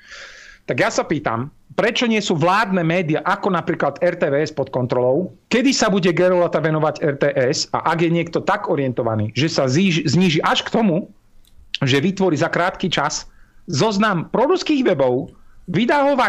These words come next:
angličtine, potom začne koktať, mektať, hapkať a hovoriť, že vlastne ja som to tak nemyslel, Michal Trnka, že? Tak potom, e, prečo sa takýmto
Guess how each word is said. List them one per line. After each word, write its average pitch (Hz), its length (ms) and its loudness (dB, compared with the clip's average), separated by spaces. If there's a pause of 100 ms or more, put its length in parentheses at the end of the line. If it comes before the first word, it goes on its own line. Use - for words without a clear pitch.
angličtine, 147 720 -2
potom 220 240 0
začne 240 320 0
koktať, 233 320 0
mektať, 196 320 0
hapkať 170 400 0
a 160 160 0
hovoriť, 165 400 0
že 151 60 -2
vlastne 170 340 -2
ja 151 80 0
som 175 160 -2
to 151 80 -2
tak 147 160 -2
nemyslel, 131 480 0 (320)
Michal 117 240 -2
Trnka, 123 320 -2
že? 123 240 0 (640)
Tak 170 340 0
potom, 180 380 2
e, - 20 -10 (500)
prečo 180 300 0
sa 196 140 0
takýmto 196 580 -2